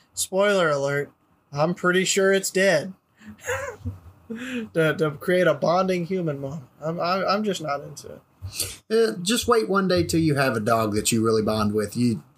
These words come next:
Speaker 2: you may have a little bit
Speaker 1: Oh,
Speaker 2: of
Speaker 1: I'm
Speaker 2: a
Speaker 1: not, I'm not dissing it. If you wanna go see Dog, go for it. I'm not saying
Speaker 2: Yeah,
Speaker 1: this
Speaker 2: no, no,
Speaker 1: movie's
Speaker 2: no, no,
Speaker 1: gonna
Speaker 2: no.
Speaker 1: suck.
Speaker 2: I'm,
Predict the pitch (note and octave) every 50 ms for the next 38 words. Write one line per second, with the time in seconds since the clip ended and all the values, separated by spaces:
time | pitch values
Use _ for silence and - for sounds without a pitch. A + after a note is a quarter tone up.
0 | - - C#3 C#3+ D3 D3 C#3+ C#3+ C#3 C#3 B2+ B2 A#2+ B2+ B2 A#2+ - A#3+ - A3+
1 | - - - - G#3 - - - - G3+ A#3 D#4+ F#4 E4 G#3+ E3 G3 B3 - -
2 | G3+ E3+ E3 F3 F#3+ G3 G3 F#3 - A#3 B3 C#4+ D#4 D4 A3 G3+ G3 F3+ - A#3+
3 | G#3+ E3 D3+ D#3+ F#3+ A3 G3 D#3 C#3 D#3 D3 D3 - - D3 C#3 - G3+ A3+ A#3
4 | F#3 E3 - - G3 A3+ A3+ G#3+ G#3+ A#3 A3 A3 G#3+ G#3+ G#3 G3+ F#3+ F#3 F3+ E3+
5 | E3 D#3+ D3+ D3 D3 D3+ D3+ D3+ -